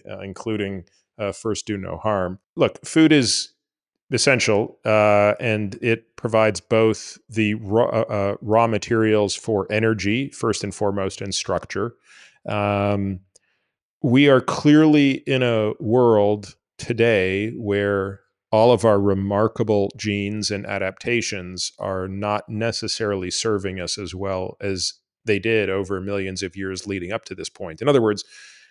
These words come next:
we've spent most of our, um, genetic existence honing our relationship to nutrition in a scarcity environment. So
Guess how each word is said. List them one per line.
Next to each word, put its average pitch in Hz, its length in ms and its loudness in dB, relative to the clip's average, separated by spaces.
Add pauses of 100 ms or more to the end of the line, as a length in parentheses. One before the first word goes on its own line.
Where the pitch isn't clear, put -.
(320)
we've 123 240 0
spent 123 320 0
most 123 420 4
of 123 240 2
our, 107 460 -4 (200)
um, 104 440 -4
genetic 110 480 0
existence 98 760 -4 (220)
honing 104 640 -2 (340)
our 104 180 2
relationship 101 920 0 (440)
to - 160 -6
nutrition 101 840 -4 (120)
in 107 240 -4
a 101 160 -4
scarcity 113 680 -2
environment. 92 680 -8 (260)
So 95 420 -4